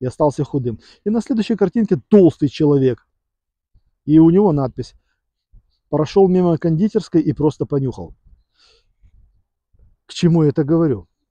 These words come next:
Не каждому человеку подойдёт та диета, которую вы предлагаете, которую вы, э,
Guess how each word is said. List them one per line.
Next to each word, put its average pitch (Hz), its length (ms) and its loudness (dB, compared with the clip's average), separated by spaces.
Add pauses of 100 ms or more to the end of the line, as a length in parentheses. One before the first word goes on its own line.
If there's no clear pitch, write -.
(480)
Не 156 560 0
каждому 117 580 -4
человеку 123 580 -4
подойдёт 131 600 -2
та 120 140 -6
диета, 135 480 -4
которую 143 500 -4
вы 131 120 -2
предлагаете, 131 840 -6 (400)
которую 143 580 0
вы, 135 280 0
э, 131 280 -2